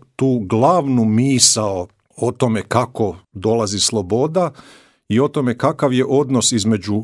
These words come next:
nove Kristove vjere i one drevne vjere Božjega naroda, on to sažima u rečenicu: "Pa neću ponovno graditi ono što sam srušio."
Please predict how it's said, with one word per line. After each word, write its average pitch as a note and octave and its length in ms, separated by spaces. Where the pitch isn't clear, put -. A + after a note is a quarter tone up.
nove A2 600
Kristove B2 640
vjere G#2 560
i G#2 180
one A#2 580
drevne A#2 760
vjere A#2 380
Božjega A2+ 480
naroda, E3 420
on F#3 180
to D#3+ 140
sažima E3+ 520
u B2 80
rečenicu: D#3+ 760
"Pa A#2+ 140
neću E3+ 480
ponovno D3 720
graditi B2+ 1300
ono E3 360
što - 300
sam B2+ 360
srušio." C#3 800